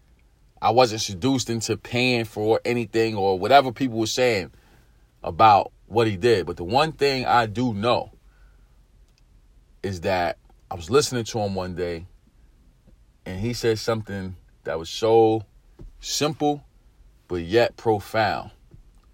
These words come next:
He says, "Listen, I have messages for you that are prepared for a thousand years from now.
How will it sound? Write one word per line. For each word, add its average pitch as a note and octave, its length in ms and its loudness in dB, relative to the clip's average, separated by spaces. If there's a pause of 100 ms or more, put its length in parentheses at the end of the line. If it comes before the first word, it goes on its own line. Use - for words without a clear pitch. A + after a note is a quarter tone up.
(440)
He A2 80 -16
says, A2 340 0
"Listen, G2 520 -2 (2500)
I C3+ 240 6
have A#2 680 4 (500)
messages F#2 720 -2
for - 140 -14
you D#2+ 340 -10 (3500)
that F#2+ 240 0
are F2+ 320 -2 (320)
prepared G#2 800 0
for F#2+ 220 -2
a - 20 -4
thousand G#2+ 480 4
years G#2+ 180 0
from E2 180 -14
now. C2 200 -10